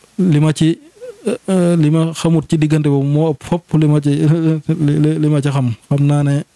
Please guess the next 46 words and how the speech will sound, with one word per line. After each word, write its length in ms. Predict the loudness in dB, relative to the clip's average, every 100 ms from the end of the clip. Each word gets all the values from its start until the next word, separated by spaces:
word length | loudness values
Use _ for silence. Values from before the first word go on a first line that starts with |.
| _ -2
luñ 100 | 0
ci 80 | 2
gën 160 | 2 2
a 40 |
yaatal 320 | 2 0 -2
ci 160 | 0 0
gëstu 320 | 0 -2 -6
ci 100 | -2
mag 200 | 0 0 2
ñeeg 300 | 0 0 0
yooyu 240 | 0 0
moom 160 | 0 0
dañ 200 | 0 0
la 60 | -2
ci 100 | -2
gën 140 | 0
a 40 |
ma, 220 | 0 -2 -2 0
mën 140 | 2
a 40 | 2
wax 160 | 0
loo 100 | 0 0
xam 100 | 0
ne 160 | 0
nii 100 | -2
dana 280 | -2 -2 -2 -2
gën 220 | 0 0
a 160 | 0 0
yaatu 300 | 0 0 0
lool. 160 | -2 -4 _ -20 _ _ _ _ _ -20 -20 -20 _ -2
Waaye 280 | 0 2
loolu 240 | 2 0 0
moom 260 | 0 0 -2 -10 -20 _ _ _ _ _ _ _ _ _ _ -2
mu 240 | 0 0 0
doonoon 500 | 0 2 0 -2 -2 -2
diggante 380 | 0 0 0 0
bu 320 | 0 -2 -2
rafet 240 | -2 -2 -2
boo 220 | 0 0
xam 140 | 0
ne 80 | 0
nii 300 | 0 0 -2 -4 -2
ñoom 340 | 0 0 -2 -6
sàmmoon 460 | -4 0 2 2 2
nañ 140 | 0 0
ko, 160 | -2